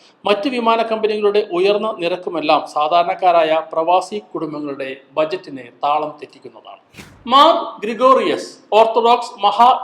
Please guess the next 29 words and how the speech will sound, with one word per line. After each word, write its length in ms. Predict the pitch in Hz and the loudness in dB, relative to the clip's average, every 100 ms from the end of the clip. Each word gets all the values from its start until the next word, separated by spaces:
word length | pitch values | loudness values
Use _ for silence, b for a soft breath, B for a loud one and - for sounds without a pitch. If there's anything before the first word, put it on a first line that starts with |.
| 214 | 0
ഇടവകയിലെ 560 | 208 208 190 190 185 180 180 | 2 2 2 0 0 -2 -2
സേവനം 400 | 202 214 220 220 - | -2 0 -2 -6 -6
പൂർത്തിയാക്കി 720 | 202 208 - 220 175 - 190 175 | -6 -6 0 4 4 2 -10 0
നാട്ടിലേക്ക് 440 | 185 190 208 208 208 | 2 2 2 0 0
മടങ്ങുന്ന 340 | 175 165 165 165 160 | 0 -2 -2 -2 -2
വികാരി 400 | 160 175 175 208 233 | 0 2 2 0 -2
ഫാദർ 300 | 175 170 165 160 175 | 4 4 4 2 2
വർഗീസ് 380 | 196 214 233 - | 2 0 -12 -12
ടിജു 260 | 185 190 - 147 | -10 -8 -4 -4
ഐപ്പിനും 320 | - 139 233 - b b b 208 | -6 -8 -8 -10 b b b 0
അസോസിയേറ്റ് 540 | 254 262 277 277 277 | 2 0 -2 -4 -4
വികാരി 360 | 202 185 180 180 180 | -2 2 2 0 -2
ഫാദർ 280 | 180 170 170 - 185 | 2 4 2 -2 -2
എബി 160 | 208 - - | -2 -4 0
ചാക്കോയ്ക്കും 500 | 165 190 160 139 - - | 0 0 -6 -8 -12 -10
ഇടവകയുടെ 480 | 175 208 214 214 214 180 | -2 0 2 2 2 2
ആഭിമുഖ്യത്തിൽ 540 | 165 165 165 160 156 214 185 170 | 0 0 -10 -10 -8 -6 0 2
യാത്രയയപ്പ് 500 | 170 190 175 147 - | 2 2 -2 0 -4
നൽകി. 240 | 131 - - _ b b - 208 | -6 -14 -20 _ b b 2 6
റൂവി 200 | 208 208 | 6 4
സെന്റ് 220 | 220 226 233 | -2 0 2
തോമസ് 300 | 226 220 - | 2 2 0
ചർച്ചിൽ 320 | 190 - 190 185 | -2 0 -4 -4
വിശുദ്ധ 240 | 175 185 202 | -10 -4 -2
കുർബാനയ്ക്ക് 440 | 190 190 202 202 196 - | -2 2 2 0 -6 -10
ശേഷം 240 | 160 170 | -12 -8
നടന്ന 240 | 165 160 165 165 | -6 -4 -2 0
യാത്രയയപ്പ് 400 | 170 185 175 170 170 | 0 0 -2 -2 -8
സമ്മേളനത്തിൽ 520 | 156 151 143 - | -4 -6 -6 -12